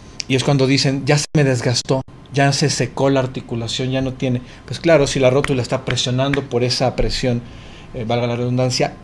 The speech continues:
de la patela que está jalando. Entonces, cuando tú empiezas a trabajar y a quitarle esa tensión al vasto externo, al cuádriceps,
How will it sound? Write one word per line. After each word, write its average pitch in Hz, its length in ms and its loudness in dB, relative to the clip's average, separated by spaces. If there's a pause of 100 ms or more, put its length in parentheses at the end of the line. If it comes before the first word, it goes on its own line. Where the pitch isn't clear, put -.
(200)
de 123 200 -2 (100)
la 113 100 -8
patela - 440 -10
que - 80 -20
está - 140 -12
jalando. 139 380 -4 (400)
Entonces, 175 260 2
cuando 151 260 4
tú 196 120 6
empiezas 190 420 2
a - 100 -4
trabajar 139 680 2
y 139 60 0
a 131 100 -2
quitarle 156 400 0
esa 185 240 2
tensión 139 640 4 (640)
al 120 220 2
vasto 151 280 4
externo, 139 520 4
al 131 100 0
cuádriceps, 139 560 0